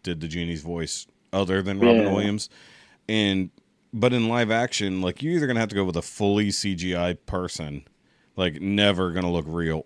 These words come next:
Speaker 1: or you have to base it on a real person. Like, the weird part was whenever, like, I, I don't know, just,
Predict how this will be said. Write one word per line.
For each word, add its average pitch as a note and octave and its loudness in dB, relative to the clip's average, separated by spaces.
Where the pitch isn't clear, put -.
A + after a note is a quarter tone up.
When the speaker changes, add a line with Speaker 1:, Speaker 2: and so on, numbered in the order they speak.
Speaker 1:
or A2 6
you F2+ 4
have G2+ 0
to F#2+ -4
base G2 0
it F2+ -4
on F2 0
a E2 -4
real E2+ -2
person. D#2+ -8
Like, A#2 2
the A2 4
weird E3+ 4
part D3+ 4
was A2 2
whenever, A2 2
like, F#2+ 2
I, G2+ -6
I A#2+ 0
don't G#2+ 0
know, E2+ -2
just, F#2 -6